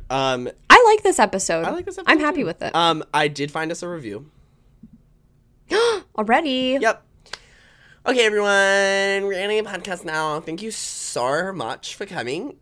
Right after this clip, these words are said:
Speaker 1: to watch our podcast, um,
Speaker 2: <laughs>
Speaker 1: and listen to our podcast. If you're listening to this on Monday, thank you. If you're watching this on Tuesday, thank you. Um, please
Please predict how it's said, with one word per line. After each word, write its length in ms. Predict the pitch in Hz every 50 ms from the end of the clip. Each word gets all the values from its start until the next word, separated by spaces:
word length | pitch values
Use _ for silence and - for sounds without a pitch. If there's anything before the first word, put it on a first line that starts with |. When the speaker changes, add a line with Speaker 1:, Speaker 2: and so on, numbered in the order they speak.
| _ _
Speaker 1:
to 440 | - - 175 156 147 143 143 151 - -
watch 280 | - 127 117 110 - - -
our 80 | - 143
podcast, 720 | - - - 208 - 202 233 294 359 359 - - - - _ _
um, 300 | - 175 170 160 151 - - -
Speaker 2:
<laughs> 120 | - - -
Speaker 1:
and 260 | 160 160 156 143 - - -
listen 280 | 127 127 123 - 165
to 100 | 156 185
our 60 | 156 143
podcast. 420 | 123 107 104 - 185 202 269 -
If 100 | - 147
you're 140 | 147 131 117 107 104 - - 123
listening 240 | 123 - - 143 127
to 100 | 151 147
this 120 | 143 -
on 100 | 143 127 117
Monday, 340 | 113 120 131 156 190 -
thank 240 | - 127 107 104 -
you. 220 | 120 135 156 175 156
If 100 | 139 131
you're 180 | 120 110 107
watching 300 | 98 101 104 104 131 123
this 100 | 117 -
on 100 | 120 110
Tuesday, 280 | - 117 113 147 160 170
thank 440 | - 117 117 110 110 117 _ - 117
you. 500 | 113 107 110 110 113 120 139 165 185 - - - - - - _
Um, 480 | - 147 151 151 143 143 139 131 123 - - - _ _ _ _ _ _ _
please 440 | - 196 196 214 226 220 - -